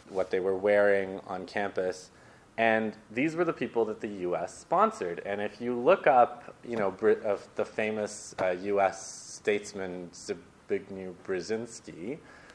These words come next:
there's a really famous quote where he says, sometime in the eighties when there was actual war going on, he said, you know, "What do we care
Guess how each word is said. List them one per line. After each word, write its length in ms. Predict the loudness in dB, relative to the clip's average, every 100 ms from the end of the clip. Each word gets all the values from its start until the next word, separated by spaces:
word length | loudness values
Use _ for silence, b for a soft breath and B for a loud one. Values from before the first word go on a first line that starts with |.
| B
there's 200 | 2 4
a 40 | 6
really 280 | 6 6 6
famous 480 | 2 2 0 -6
quote 320 | 4 8 8 8
where 140 | 2
he 160 | 2 -6
says, 600 | 6 8 8 6 -2 -10
sometime 500 | 2 2 4 2 2
in 80 | 0
the 100 | -4 2
eighties 420 | 4 4 0 -2
when 140 | -4
there 100 | -2
was 140 | 0 2
actual 460 | 0 -4 -2 -2
war 260 | 4 6 8
going 320 | 6 0 -2
on, 180 | -6 -8
he 100 | -6
said, 200 | -4 -4
you 60 |
know, 100 | -4
"What 160 | 4 6
do 100 | 6
we 140 | 2
care 540 | -2 4 8 8 6